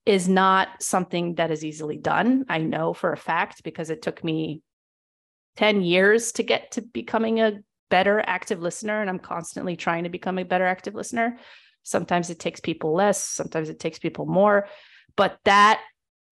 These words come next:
external shift has to happen within organizations, because that's the, the foundation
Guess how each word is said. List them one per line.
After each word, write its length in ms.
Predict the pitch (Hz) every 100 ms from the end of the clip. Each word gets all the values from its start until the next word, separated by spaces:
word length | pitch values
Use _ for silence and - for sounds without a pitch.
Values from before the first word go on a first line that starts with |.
| _ -
external 560 | 202 - - 190 185
shift 280 | - 202 202
has 340 | - 180 165 -
to 80 |
happen 400 | 165 190 180 196
within 240 | 170 165 180
organizations, 680 | 170 170 165 196 202 190 165
because 380 | 175 175 160
that's 360 | - 175 175 -
the, 120 | - - _
the 140 | -
foundation 1120 | 170 - 175 170 170 175 185 - 165 160 160